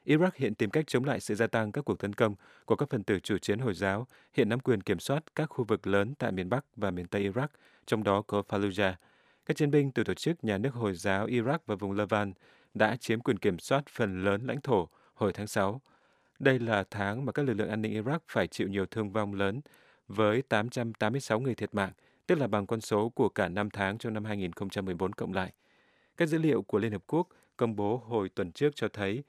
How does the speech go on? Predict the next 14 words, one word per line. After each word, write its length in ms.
có 380
bảy 200
nghìn 300
một 240
trăm 280
sáu 200
mươi 140
thường 180
dân 240
và 440
quân 160
nhân 120
thiệt 200
mạng 160